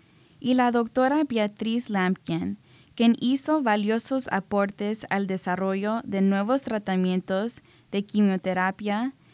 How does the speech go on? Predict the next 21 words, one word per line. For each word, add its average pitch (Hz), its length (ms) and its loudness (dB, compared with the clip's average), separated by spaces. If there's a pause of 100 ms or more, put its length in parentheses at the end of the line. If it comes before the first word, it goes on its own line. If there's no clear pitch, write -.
(200)
que 254 140 6
mejoraron 254 680 6
los 226 200 4
resultados 202 920 0
de 190 120 2
niños 226 600 6
con 190 220 0
leucemia. 175 840 -2 (360)
Las 254 180 6
semillas 285 540 8
de 294 80 10
la 240 160 6
investigación 214 1040 2 (300)
fueron 269 420 8
sembradas 226 720 4
por 208 120 2
el 202 160 2
doctor 208 560 2 (560)
A. 240 460 6
Graham 214 520 2
Mitchell, 185 520 0